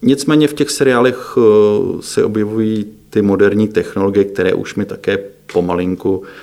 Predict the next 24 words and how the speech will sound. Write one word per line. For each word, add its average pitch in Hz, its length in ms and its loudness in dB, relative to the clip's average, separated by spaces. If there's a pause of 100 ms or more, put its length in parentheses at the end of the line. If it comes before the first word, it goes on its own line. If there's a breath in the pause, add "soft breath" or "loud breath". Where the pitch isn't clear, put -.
(160 loud breath)
bych 90 200 -8
řekl, 92 380 -2
eh, - 960 -2
začínáme 98 460 -2
používat 85 540 -6
a 80 40 0
dostáváme 87 640 -6
je 92 100 -8
do, 87 240 -6 (280)
do - 180 -2
povědomí, - 480 -8
takže 92 300 -12 (560 loud breath)
v - 60 -8
některých, 95 760 -2
eh, 95 260 4
oblastech 98 540 -2
se - 140 -2
ty 98 180 -4
seriály 87 920 -6
nebo 85 200 -6
ty - 120 -10
filmy, 87 400 -8
eh, - 760 -10
tomu, 87 500 -6